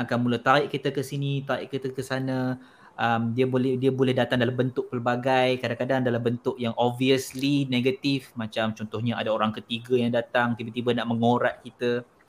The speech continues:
Tapi kadang-kadang dia datang dalam bentuk yang tidak obvious, yang kita takkan mula-mula fikir, "Eh, ini syaitan ni."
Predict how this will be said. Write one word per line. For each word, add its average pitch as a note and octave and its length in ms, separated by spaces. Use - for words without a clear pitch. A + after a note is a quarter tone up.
Tapi G3 240
kadang-kadang A#3+ 480
dia G#3 80
datang G3 320
dalam F3 160
bentuk E3+ 240
yang D#3 160
tidak E3+ 320
obvious, C#3 800
yang A#2+ 160
kita E3+ 160
takkan F#3 400
mula-mula E3+ 560
fikir, E3+ 320
"Eh, A#2 320
ini F#3+ 160
syaitan G#3+ 480
ni." C#4 240